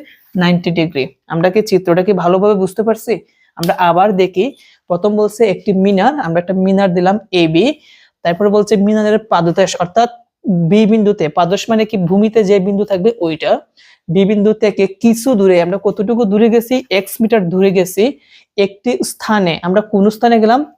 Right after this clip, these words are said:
সি বিন্দুতে গেলাম। মিনারটির শীর্ষের উন্নতি কোণ কত ডিগ্রি? থার্টি ডিগ্রি। তাহলে এই মিনারের উন্নতি কোণ হবে থার্টি ডিগ্রি এই জায়গার মধ্যে। যদি বলে মিনারটির অবনতি কোণ, তাহলে উপরে হবে, অর্থাৎ এই বিন্দুতে হবে। এবং মিনারটির উচ্চতা,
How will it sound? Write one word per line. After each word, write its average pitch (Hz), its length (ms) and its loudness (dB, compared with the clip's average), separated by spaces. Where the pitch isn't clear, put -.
সি - 180 -2
বিন্দুতে 208 380 0
গেলাম। 185 260 0
মিনারটির 214 640 2
শীর্ষের 226 380 -4
উন্নতি 196 420 -2
কোণ 214 180 -2
কত 196 180 0
ডিগ্রি? 226 200 2
থার্টি 190 260 -2
ডিগ্রি। 165 220 0
তাহলে 185 180 0
এই 226 100 4
মিনারের 226 380 2
উন্নতি 185 300 -2
কোণ 196 200 -4
হবে 226 160 2
থার্টি 190 240 -2
ডিগ্রি 180 200 0
এই 180 160 4
জায়গার 170 280 0
মধ্যে। 170 160 0
যদি 190 180 2
বলে 185 180 4
মিনারটির 220 360 -2
অবনতি 190 420 -2
কোণ, 220 180 -2
তাহলে 190 200 -4
উপরে 175 300 0
হবে, 165 220 0
অর্থাৎ 220 180 -4
এই 185 140 2
বিন্দুতে 175 360 -4
হবে। 156 240 -2
এবং 185 280 0
মিনারটির 233 520 2
উচ্চতা, 185 480 -2